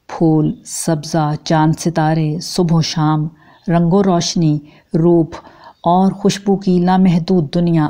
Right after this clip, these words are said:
आबाद है। इस दुनिया में जीने की एक सतह जानवर की है,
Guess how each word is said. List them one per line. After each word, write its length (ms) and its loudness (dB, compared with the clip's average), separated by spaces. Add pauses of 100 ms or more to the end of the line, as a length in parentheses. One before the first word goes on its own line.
आबाद 440 -2
है। 160 -6 (1200)
इस 240 -4
दुनिया 300 2
में 260 0
जीने 360 2
की 160 -10 (100)
एक 140 0
सतह 460 -4
जानवर 540 0
की 160 -6
है, 220 -4